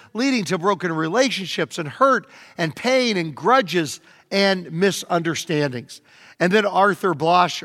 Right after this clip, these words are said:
writes, "Friends may come and go, but enemies accumulate over the course of your life." Now, some enemies are permanent, but others are just temporary. And remember, it's not a sin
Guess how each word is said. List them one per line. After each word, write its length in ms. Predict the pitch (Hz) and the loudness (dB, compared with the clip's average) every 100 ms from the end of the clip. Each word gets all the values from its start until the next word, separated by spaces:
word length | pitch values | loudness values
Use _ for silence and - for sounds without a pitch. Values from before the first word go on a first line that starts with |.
| - | -6
writes, 480 | 165 165 156 - - _ _ | 2 2 2 -6 -14 _ _
"Friends 720 | - - 226 247 262 240 - | -10 2 2 2 -2 -8 -8
may 420 | 165 185 185 170 127 _ _ _ | 0 2 2 0 -4 _ _ _
come 360 | - 247 254 247 | 2 4 2 0
and 260 | 220 226 180 | 0 0 2
go, 520 | 214 196 156 143 131 _ _ _ | 4 6 4 2 -4 _ _ _
but 400 | 147 185 - _ _ | 2 2 2 _ _
enemies 720 | 233 269 226 175 156 156 - _ | 2 2 2 2 0 -4 -8 _
accumulate 920 | - - - - 269 220 175 139 135 _ - _ _ | 0 0 -4 0 2 2 4 2 -2 _ -20 _ _
over 240 | 185 175 | 2 2
the 120 | 165 165 | 0 0
course 360 | - 180 147 | 2 2 2
of 120 | 170 | -2
your 120 | 143 160 | -2 0
life." 280 | 143 127 - | 0 -2 -4
Now, 120 | 190 | -4
some 240 | - 262 | -2 0
enemies 400 | 233 196 190 165 | 2 2 0 -2
are 80 | 160 | -4
permanent, 500 | - 180 165 185 240 - _ _ _ _ _ | -4 -4 0 0 -2 -6 _ _ _ _ _
but 160 | 208 | 4
others 340 | 240 254 240 156 | 4 2 0 -2
are 80 | 214 | -2
just 280 | 180 196 | -2 -2
temporary. 680 | - 220 196 185 143 113 135 _ _ - - _ | 0 0 2 0 0 -4 -12 _ _ -20 -20 _
And 140 | 233 | 0
remember, 320 | 247 302 262 | 4 2 2
it's 180 | 214 - | 0 0
not 160 | 247 226 | 0 0
a 80 | 196 | 0
sin 680 | - - 302 254 180 208 | -4 -2 2 2 0 -6